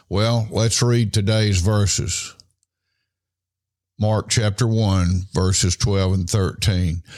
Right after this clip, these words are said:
The Spirit immediately drove him out into the wilderness, and he was in the wilderness forty days,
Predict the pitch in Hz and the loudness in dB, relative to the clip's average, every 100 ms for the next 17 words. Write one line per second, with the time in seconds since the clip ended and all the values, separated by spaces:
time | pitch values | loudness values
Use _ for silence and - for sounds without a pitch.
0 | - - 107 104 - - 185 190 143 123 | -20 -6 -2 0 0 -2 0 0 0 -2
1 | - 110 107 123 180 202 175 147 131 135 | -2 0 2 2 2 2 0 0 0 0
2 | 113 127 131 127 120 113 104 - 120 139 | 0 0 0 2 2 2 0 -2 -2 -2
3 | - 117 123 139 120 117 107 110 104 98 | 0 -2 0 0 0 0 2 0 0 0
4 | 101 98 - - - - 104 113 143 131 | 0 0 -2 -8 -14 -4 0 2 2 2
5 | 127 - 131 165 180 143 131 131 120 120 | 0 -2 -2 0 0 2 2 2 2 2
6 | 117 - - 151 151 151 139 123 110 101 | 2 0 -2 -2 0 0 0 2 2 2
7 | 101 104 | 2 0